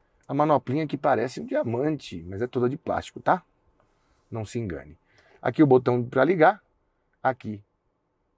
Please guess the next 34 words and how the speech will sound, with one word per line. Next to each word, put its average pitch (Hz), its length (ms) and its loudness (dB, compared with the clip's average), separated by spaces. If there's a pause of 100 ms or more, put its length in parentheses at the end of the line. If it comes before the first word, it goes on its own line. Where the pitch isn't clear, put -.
(340)
pra 117 80 -8
desligar 104 340 -4
o 101 40 -2
U - 20 -2
S 113 220 -6
P. - 320 -2
Aqui 107 420 -6 (320)
o 117 220 0
auto 123 340 4
hold. 139 380 -2 (420)
Aqui 151 300 -6
você 143 360 -6
aumenta 131 420 -4
ou 131 40 -2
diminui 120 460 -4
a 110 80 -8
regeneração. 117 760 -8 (840)
Não 120 200 -8
chega 117 240 -2
a - 20 -8
ser 120 200 -4
o 113 80 -2
drive 110 420 -2
one 117 240 -4
pedal, 139 520 2
mas 117 600 -10
tem 113 180 -12
aqui. 101 260 -20 (560)
E 135 60 -10
aqui 135 320 -6 (300)
os 139 160 -6
modos 123 580 0 (500)
de 117 80 -18
condução. 120 600 -6